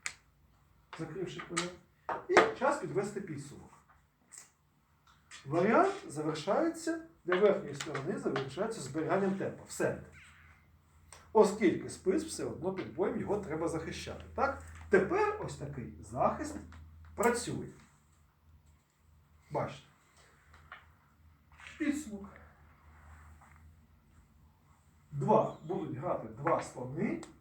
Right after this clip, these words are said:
проти двох тур. Але за це готи залишаються без пішаків в руці, що теж може бути суттєвим недоліком.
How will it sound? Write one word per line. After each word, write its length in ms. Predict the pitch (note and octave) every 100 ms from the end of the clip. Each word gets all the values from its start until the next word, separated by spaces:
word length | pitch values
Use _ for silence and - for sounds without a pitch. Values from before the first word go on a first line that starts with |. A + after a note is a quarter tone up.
| - - - -
проти 420 | - D3+ A#3+ - D#4
двох 680 | C#3 C#3 A#2+ G3 A3 -
тур. 140 | E3 C#3 C#3+ - - - -
Але 460 | D3+ D3 - - -
за 180 | C3+ B2+
це 480 | - - C3 G3 - - - - - - - - - - - - _ _ _
готи 440 | - C3 E3 - D#4+ - - -
залишаються 640 | - C#3+ - G3+ D4 - -
без 300 | C3+ A#3 B3+
пішаків 500 | - C3+ - G#3 F3+
в 80 | F#3+
руці, 260 | - A#2+ - - - - _ - - - - - - - - -
що 200 | - C3+
теж 400 | D#3+ G#3+ - D3
може 260 | D3 F#3+ A3+
бути 280 | B2 F3+ A3+
суттєвим 460 | - - C#3+ E3
недоліком. 540 | D#3+ A#2+ - - -